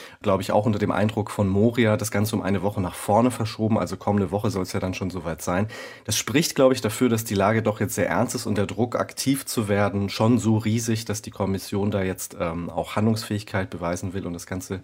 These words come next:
ähm, jetzt auch vorziehen wird. Ähm, es sind nicht wirklich viele Details bekannt, ähm, was da in diesem Paket drin ist, aber es deutet sich jetzt schon so ein bisschen an,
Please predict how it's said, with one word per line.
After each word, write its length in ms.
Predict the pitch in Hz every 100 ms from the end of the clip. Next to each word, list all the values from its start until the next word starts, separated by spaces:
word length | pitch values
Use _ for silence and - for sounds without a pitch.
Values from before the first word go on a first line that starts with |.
| - - - - -
ähm, 240 | 87 87
jetzt 180 | 87 -
auch 80 | -
vorziehen 600 | 101 110 - 117 110 95
wird. 420 | 101 101 - -
Ähm, 360 | 95 90 90 85
es 140 | - -
sind 400 | 139 135 - 113
nicht 460 | 120 135 - 107
wirklich 280 | 113 135 120
viele 220 | - 117
Details 440 | 110 110 120 113 113
bekannt, 640 | 107 - 117 127 127 -
ähm, 540 | 104 101 101 98 95 -
was 240 | 101 101
da 120 | -
in 80 | 92
diesem 120 | 98
Paket 400 | 95 101 107 101
drin 160 | - 117
ist, 80 | 117
aber 140 | 104
es 100 | 101
deutet 300 | - 117 120
sich 100 | 113
jetzt 160 | 113 120
schon 140 | 123
so 80 | 107
ein 40 |
bisschen 280 | 104 110 101
an, 340 | - 101 117